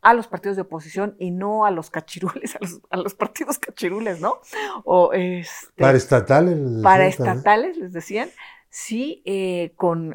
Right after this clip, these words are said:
Speaker 1: la reforma de Reyes Heroles y la, la ley Lope y todo esto. Y de ahí para adelante, obviamente el ochenta y ocho, me imagino que
Speaker 2: Sí, fui diputado en ese momento.
Speaker 1: Sí.
Speaker 2: En el ochenta y ocho, que es un momento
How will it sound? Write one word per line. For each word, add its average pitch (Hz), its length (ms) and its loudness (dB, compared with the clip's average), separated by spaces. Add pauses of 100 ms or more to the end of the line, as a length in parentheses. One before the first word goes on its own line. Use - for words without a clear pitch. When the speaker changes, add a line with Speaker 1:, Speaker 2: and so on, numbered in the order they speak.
Speaker 1:
la 156 160 -4
reforma 180 360 -10
de 175 80 -8
Reyes 165 360 -10
Heroles 214 440 -8
y - 40 -16
la, 131 200 -18
la 147 320 -14
ley 165 160 -10
Lope 196 320 -6
y 175 40 -8
todo 190 260 -10
esto. 247 340 -6 (1700)
Y 254 100 2
de 247 100 6
ahí 277 180 4
para 370 280 -4
adelante, 269 600 -4 (680)
obviamente 220 480 0
el 190 240 -4
ochenta 156 440 -6
y 175 100 2
ocho, 202 280 -4
me 226 120 -6
imagino 160 600 -10
que 127 300 -14 (160)
Speaker 2:
Sí, 208 240 4
fui 175 160 8
diputado 151 640 4
en 151 140 -8
ese 120 180 -2
momento. 131 680 -2 (440)
Speaker 1:
Sí. 170 400 -8 (140)
Speaker 2:
En 107 380 -6
el 101 160 -4
ochenta 107 520 0
y 120 80 4
ocho, 147 380 2
que - 120 -8
es 92 160 -10
un 95 460 -6
momento 95 720 -6